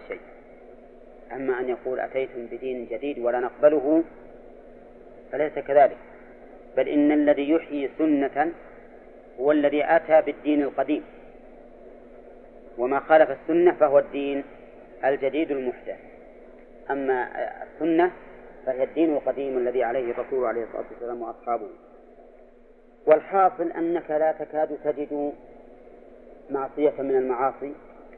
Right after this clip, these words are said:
إلا ولا، وفيها مشابهة بكفر من الكفر. لا تكاد، لا تكاد تجد معصية من المعاصي إلا ولها شبيه، يعني من جنسها، من الكفر.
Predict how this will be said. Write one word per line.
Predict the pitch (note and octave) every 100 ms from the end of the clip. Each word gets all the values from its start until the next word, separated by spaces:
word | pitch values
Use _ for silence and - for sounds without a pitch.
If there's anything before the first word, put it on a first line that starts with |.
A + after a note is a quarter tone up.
| - - - - - - - -
إلا | D#3 D#3+ D#3+
ولا، | D3+ D#3 D#3 C#3
وفيها | C#3 D3+ C#3+ C3
مشابهة | C3 B2+ B2+ D3+ D3 D3 D3+ D3 C3
بكفر | B2+ D3 -
من | C3 A#2+
الكفر. | A2 - - - - - - - - - - - - - - - - - - -
لا | B2
تكاد، | B2+ C#3 - C#3+ C#3+ -
لا | C#3
تكاد | C#3 C#3 C#3 -
تجد | D3+ B2 A#2
معصية | D#3 C3 - F#2+
من | B2+ D3
المعاصي | C3+ A#2 G#2+ - C#3+ - - - - - -
إلا | C#3+ D3+ D3+
ولها | C#3 C3+ C3 B2
شبيه، | B2+ C#3 D#3 D#3 F3+ F#3 - - - - - - - A2
يعني | A2+
من | A#2 A#2+ C#3
جنسها، | D3+ D3+ D3+ D#3 D#3+ - - C3+
من | C#3+
الكفر. | C3 A#2 -